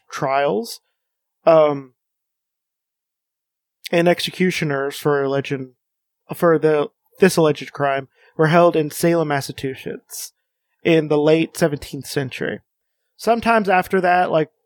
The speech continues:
the, a lot of the witches were just like, "Hey, we're gonna just, uh, we're just gonna kinda go across the country before it gets settled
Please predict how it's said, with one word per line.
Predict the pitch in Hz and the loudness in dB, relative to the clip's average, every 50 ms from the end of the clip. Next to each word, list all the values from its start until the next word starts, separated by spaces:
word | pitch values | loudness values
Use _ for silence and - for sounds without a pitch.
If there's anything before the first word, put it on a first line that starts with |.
| _ - | _ -2
the, | 160 156 160 - | 0 0 0 -2
a | - 185 | -2 -2
lot | 156 156 156 156 160 | 0 2 2 2 2
of | 147 | 0
the | 160 | 0
witches | 151 160 156 151 - 165 151 139 | -2 -2 -4 -4 -4 -8 -6 -8
were | 143 | -8
just | - 156 147 - | -8 -8 -8 -4
like, | - 147 139 131 135 _ _ - _ _ - | -2 -2 -2 -2 -4 _ _ -20 _ _ -10
"Hey, | - 151 180 170 151 151 147 | -6 -2 0 2 2 0 0
we're | 143 170 196 | -2 -4 -4
gonna | 202 214 214 190 | -4 -4 -4 -6
just, | 165 - - - - - - - - | -8 -6 -6 -6 -4 -6 -8 -6 -4
uh, | - - - - - - - - - - - - - _ _ _ _ _ _ _ _ _ _ _ _ _ _ _ _ _ _ _ _ _ _ _ _ _ _ _ _ _ _ | -4 -4 -2 -4 -6 -6 -6 -6 -6 -6 -8 -10 -12 _ _ _ _ _ _ _ _ _ _ _ _ _ _ _ _ _ _ _ _ _ _ _ _ _ _ _ _ _ _
we're | - - | -8 -6
just | - 330 - | -6 -4 -2
gonna | - 339 269 - | 0 0 0 2
kinda | - 214 214 220 208 165 139 | 2 2 2 2 4 2 0
go | 131 160 170 175 165 | 2 2 2 2 2
across | 156 - - 175 170 170 - - | 0 0 0 0 0 0 -2 -4
the | 139 - | -8 -8
country | - - 156 170 175 - - - 180 180 180 180 170 _ _ _ _ _ _ _ _ _ _ _ _ _ | -6 -4 -4 -4 -4 -4 -4 -2 -2 -2 -2 -4 -8 _ _ _ _ _ _ _ _ _ _ _ _ _
before | - 151 - - 175 175 170 | -8 -6 -2 2 2 2 2
it | 160 | 2
gets | - 160 151 - - | 0 -2 -2 -2 -4
settled | - 139 131 147 156 160 160 160 151 - - | -4 0 0 0 0 0 -2 -4 -8 -10 -18